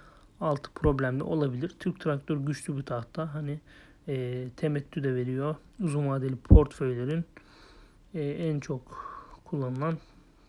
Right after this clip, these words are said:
tercih edilen tahtalarından. Ichimoku tekniğimizde problem yok. Parabolik sarımızda onaylı. Gayet güzel. King Kong baktığımızda King Kong buy sinyalini Silver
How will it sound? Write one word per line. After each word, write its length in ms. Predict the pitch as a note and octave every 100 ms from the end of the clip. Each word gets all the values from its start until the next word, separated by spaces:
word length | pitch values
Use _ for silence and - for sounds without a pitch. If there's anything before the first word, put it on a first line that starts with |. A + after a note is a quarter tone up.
| -
tercih 320 | D3 C3+ C3+
edilen 220 | B2 D#3
tahtalarından. 760 | C3+ C3+ - B2+ A#2 A#2 D3+ G3+ - - - - -
Ichimoku 400 | F#3 G3 E3 -
tekniğimizde 500 | D3+ - C#3 B2+ A#2+
problem 500 | - D3+ C3 B2+ C3
yok. 180 | E3+ -
Parabolik 460 | D#3 D3 C3+ C3
sarımızda 480 | - C3 B2+ B2+ F3
onaylı. 600 | D#3+ D3 C3+ A#2+ D3 F#3+ - - - - - - - -
Gayet 420 | - A#2+ C3 C3+
güzel. 340 | E3 B2+ B2+ F#3 - - - - - - - - - - - - - - - -
King 260 | - G3 F3+
Kong 280 | F3 C#3+ -
baktığımızda 680 | D3 - C#3+ B2+ A#2+ B2 A#2
King 240 | F3+ D3+
Kong 200 | D3+ C3+ -
buy 160 | D3 D3
sinyalini 480 | - C3+ A#2+ C3
Silver 400 | D#3+ - D3+ C#3